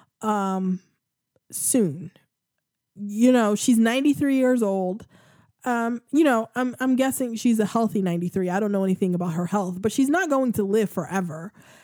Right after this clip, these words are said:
And so, and Charles is not the most popular <laughs> person coming up. So they're going to need all of this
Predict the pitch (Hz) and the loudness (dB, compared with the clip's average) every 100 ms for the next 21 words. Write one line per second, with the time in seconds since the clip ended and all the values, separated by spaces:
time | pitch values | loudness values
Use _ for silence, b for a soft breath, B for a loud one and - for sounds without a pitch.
0 | b _ 226 226 - 247 240 233 233 b | b _ -2 0 0 0 2 2 0 b
1 | b b b _ _ _ _ - 240 226 | b b b _ _ _ _ -4 -2 -2
2 | - 294 349 359 302 247 247 302 285 269 | -2 0 2 2 2 2 0 -2 2 4
3 | 269 269 - 254 269 269 233 - 277 269 | 2 -2 -6 -4 -2 0 0 0 -2 0
4 | 277 269 262 247 247 240 233 226 240 190 | 0 -2 -2 -2 0 0 0 0 -2 -2
5 | 185 - B B B B B B - 240 | -4 -12 B B B B B B -14 -12
6 | 233 - 262 254 240 233 _ _ - 214 | -4 0 0 2 0 -4 _ _ -6 2
7 | 269 349 349 311 302 285 262 262 240 226 | 4 4 2 2 2 0 -2 -2 0 2
8 | 254 247 - 190 196 185 185 185 180 - | 4 2 0 -4 -2 -2 -2 -2 -2 -4
9 | - - | -8 -14